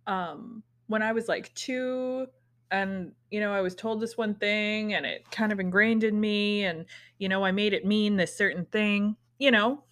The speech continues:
and that's been running my life this whole time? What the fuck? I'm forty, you know?" And it's this, if,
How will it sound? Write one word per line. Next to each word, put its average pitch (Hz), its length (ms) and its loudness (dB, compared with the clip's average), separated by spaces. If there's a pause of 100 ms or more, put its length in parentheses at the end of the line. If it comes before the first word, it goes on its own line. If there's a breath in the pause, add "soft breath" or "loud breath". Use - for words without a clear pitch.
(260)
and 208 120 2
that's 220 220 2
been 220 160 0
running 202 260 0
my 165 140 -2
life 160 360 -2
this 339 160 -4
whole 370 140 0
time? 370 200 2 (800)
What 285 200 -8
the 359 60 -8
fuck? 359 260 0
I'm 180 120 -6
forty, 285 420 -4 (100)
you 285 120 4
know?" 240 180 6 (420 loud breath)
And 254 540 4 (2750)
it's - 180 0
this, 277 400 2 (560)
if, 277 200 -6